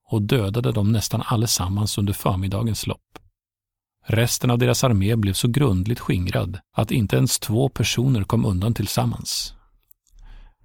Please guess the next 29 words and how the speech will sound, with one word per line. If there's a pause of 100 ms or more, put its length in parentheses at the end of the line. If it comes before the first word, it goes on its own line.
(180)
Senare
sa
folket
till
Samuel, (560)
"Var
finns
de
män
som
sa
att
Saul (200)
inte
skulle
bli
vår
kung? (680)
För
hit
dem,
så
ska
vi
döda
dem." (1600)
Men
Saul
svarade,